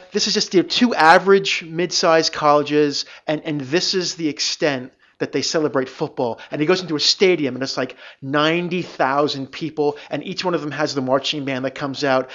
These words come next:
and then they have, like, a guy on horseback, the mascot, and then they had jets. <laughs> They had fighter jets flying over, and he goes, you know, "Only, this is so expensive." And he kept saying,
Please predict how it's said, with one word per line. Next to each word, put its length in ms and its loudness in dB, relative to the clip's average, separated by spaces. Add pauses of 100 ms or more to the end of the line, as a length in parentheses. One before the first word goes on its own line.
(140)
and 120 -4
then 100 -2
they 60 -2
have, 200 -2
like, 100 -8
a 60 0
guy 240 -2
on 80 -4
horseback, 640 -2
the 80 -8
mascot, 680 -6 (160)
and 100 -6
then 100 0
they 100 4
had 200 -2
jets. 680 0
<laughs> 100 -20
They 160 -10
had 100 8
fighter 600 6
jets 420 -2 (240)
flying 380 0
over, 100 4
and 40 2
he 40 6
goes, 160 2 (200)
you 80 -2
know, 120 -2
"Only, 460 -6 (180)
this 160 0
is 60 4
so 180 4
expensive." 680 0
And 40 -2
he 80 -2
kept 140 -10
saying, 240 -2